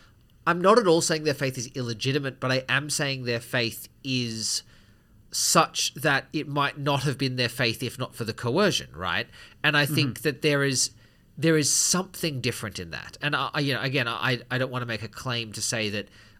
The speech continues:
Speaker 1: "Oh, that's not real," 'cause I think it probably very much is real, and they do believe that, and I think you, you need to walk to any gospel church in the world to, to prove that point, right? Um,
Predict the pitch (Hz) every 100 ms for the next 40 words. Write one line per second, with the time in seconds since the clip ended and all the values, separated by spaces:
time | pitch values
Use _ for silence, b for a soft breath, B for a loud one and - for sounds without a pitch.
0 | - 120 113 113 - 127 113 - 95 104
1 | 87 123 123 113 127 120 123 120 120 120
2 | 123 131 - 214 107 82 85 101 110 127
3 | 165 139 92 87 98 95 98 101 92 85
4 | 98 104 98 98 92 101 95 - 98 -
5 | 104 104 101 98 B B B _ 139 127
6 | 120 110 123 110 123 117 120 185 139 107
7 | - 131 113 98 - - - 127 - 156
8 | 156 117 123 - - 156 92 87 71 95
9 | - B B B - 147 139 127 131